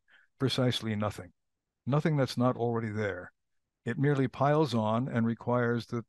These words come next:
in addition, in addition to the cost of the delay itself, uh, and all the inconvenience, that there now be cash handed over to consumers as a consolation prize.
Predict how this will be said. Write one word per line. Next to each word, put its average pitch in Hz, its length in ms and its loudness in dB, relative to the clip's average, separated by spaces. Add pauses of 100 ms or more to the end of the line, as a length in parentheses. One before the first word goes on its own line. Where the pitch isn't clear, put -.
in 123 180 -6
addition, 135 520 -2
in 117 120 0
addition 127 320 -2
to 117 60 -2
the 117 80 -6
cost 135 380 4
of 113 100 -2
the 110 80 -4
delay 113 320 2
itself, 123 580 0 (680)
uh, 113 220 0
and 117 140 2
all 123 140 4
the 117 180 2
inconvenience, 120 760 0 (580)
that 123 180 2
there 123 140 2
now 123 200 4
be 113 180 -2
cash 120 640 -2 (200)
handed 135 380 0
over 117 280 0
to - 160 -8
consumers 113 760 -2 (380)
as 120 160 -2
a 120 60 -2
consolation 113 640 0
prize. 85 500 -10